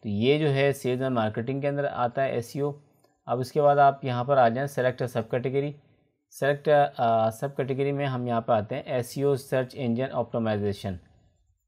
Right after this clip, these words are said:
और एक है एसईएम सर्च इंजन मार्केटिंग। लेकिन हम कर रहे हैं एसईओ सर्च इंजन ऑप्टिमाइजेशन पर, तो हम इसे यहाँ पे ये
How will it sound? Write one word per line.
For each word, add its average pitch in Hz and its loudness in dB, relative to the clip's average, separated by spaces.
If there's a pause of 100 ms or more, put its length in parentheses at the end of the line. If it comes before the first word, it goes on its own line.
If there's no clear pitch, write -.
(420)
और 113 0
एक 123 -2
है 143 2
एसईएम 147 0 (140)
सर्च 139 0
इंजन 139 -4
मार्केटिंग। 107 -4 (480)
लेकिन 123 -2
हम 131 -2
कर 139 4
रहे 143 0
हैं 147 -4
एसईओ 156 0
सर्च 143 0
इंजन 131 -4
ऑप्टिमाइजेशन 117 -2
पर, 156 0 (420)
तो 113 -8
हम 107 -2
इसे 113 -4
यहाँ 110 0
पे 120 -4
ये 117 0